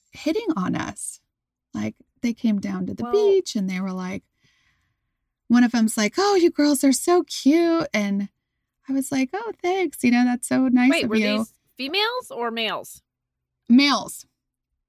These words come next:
Speaker 2: Okay.
Speaker 1: They have, like, hot male waiters.
Speaker 2: Yeah.
Speaker 1: Twenty-three years old.
Speaker 2: Yeah.
Speaker 1: And then one of them says to me, "You know, I really love old women."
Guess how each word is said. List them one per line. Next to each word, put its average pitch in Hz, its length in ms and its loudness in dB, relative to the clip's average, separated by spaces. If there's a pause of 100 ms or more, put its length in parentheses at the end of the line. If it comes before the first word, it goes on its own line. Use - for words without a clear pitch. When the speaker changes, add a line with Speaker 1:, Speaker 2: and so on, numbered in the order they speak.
(520)
Speaker 2:
Okay. - 280 -16
Speaker 1:
They 254 80 -4
have, 226 100 -2
like, 208 160 -4
hot 226 280 0
male 208 220 -2
waiters. - 600 -6 (260)
Speaker 2:
Yeah. 277 280 -6 (260)
Speaker 1:
Twenty-three 185 420 -4
years 147 240 -4
old. - 200 -10 (460)
Speaker 2:
Yeah. 202 240 -12 (460)
Speaker 1:
And 233 140 8
then 254 360 4 (1160)
one 233 240 4
of 220 80 4
them 208 180 2
says 190 720 -2
to 208 140 0
me, 190 420 -2
"You 220 200 0
know, 214 300 4
I 202 240 -2
really 190 720 2 (160)
love 170 500 -2 (200)
old 180 220 2
women." 165 500 2